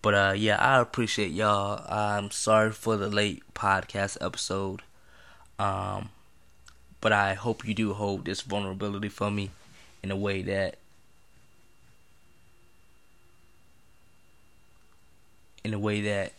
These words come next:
is palatable, that you will pray for me more than judge me.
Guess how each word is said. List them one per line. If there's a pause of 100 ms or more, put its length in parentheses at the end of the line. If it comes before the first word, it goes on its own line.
is (1600)
palatable, (160)
that
you
will
pray
for
me
more
than
judge
me.